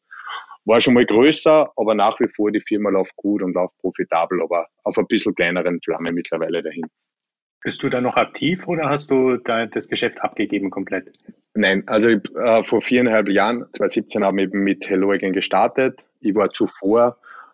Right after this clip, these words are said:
Speaker 1: äh, fünfzig Prozent
Speaker 2: Mhm.
Speaker 1: C E O von Szene eins. Das habe ich beendet und ich war auch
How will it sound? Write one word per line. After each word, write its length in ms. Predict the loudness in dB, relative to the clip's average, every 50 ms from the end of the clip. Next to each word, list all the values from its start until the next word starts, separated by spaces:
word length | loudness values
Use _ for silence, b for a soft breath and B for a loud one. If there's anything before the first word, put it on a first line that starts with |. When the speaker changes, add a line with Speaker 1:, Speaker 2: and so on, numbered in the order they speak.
| B -8
Speaker 1:
äh, 220 | -4 0 0 0 0 0 0
fünfzig 720 | 0 2 2 0 0 -4 -2 2 2 2 2 0 -4 -8 -2
Prozent 560 | -2 -2 -2 0 0 0 2 2 0 -2 -4 -10
Speaker 2:
Mhm. 60 | -16
Speaker 1:
C 240 | -12 -6 -4 0 0
E 60 | 2
O 120 | 2 0 -2
von 380 | -2 -4 -6 -4 -4 -6 -8
Szene 300 | -10 -4 -2 -2 0 0
eins. 360 | 0 -2 -2 -4 -4 -6 -12 _ _ -8
Das 120 | -6 -2 0
habe 120 | 0 0
ich 60 | 0
beendet 500 | 0 0 0 0 0 0 0 0 0 -2
und 140 | -2 0 0
ich 160 | 0 0 0
war 260 | 0 0 2 2 2
auch 100 | 0 -2